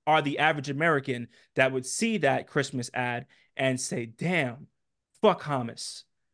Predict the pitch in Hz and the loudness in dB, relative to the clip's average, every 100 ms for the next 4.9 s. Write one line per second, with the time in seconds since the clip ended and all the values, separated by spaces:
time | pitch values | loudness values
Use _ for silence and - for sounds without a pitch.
0 | _ _ - 131 143 - 208 208 160 131 | _ _ -2 0 0 0 0 0 0 -2
1 | 120 123 - - 139 143 135 151 175 180 | -4 -8 -16 -6 -2 0 0 0 -2 -2
2 | 160 123 110 - 160 131 - - 123 117 | -4 -6 -8 -4 -2 -2 -6 -12 -8 -6
3 | 120 123 123 165 170 170 160 151 _ _ | -4 -4 -2 -4 -4 -8 -8 -10 _ _
4 | _ - 107 - - 165 131 65 - | _ -8 -8 -8 -6 -2 -2 -4 -14